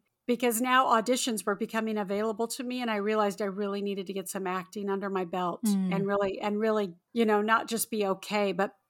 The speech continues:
Speaker 1: be good at least. You know, I had no
Speaker 2: Right.
Speaker 1: acting,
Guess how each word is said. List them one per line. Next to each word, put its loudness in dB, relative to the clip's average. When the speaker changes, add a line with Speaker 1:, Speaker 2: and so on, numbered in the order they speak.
Speaker 1:
be 0
good 6
at -2
least. 2
You -2
know, 2
I 6
had 4
no 2
Speaker 2:
Right. 0
Speaker 1:
acting, -2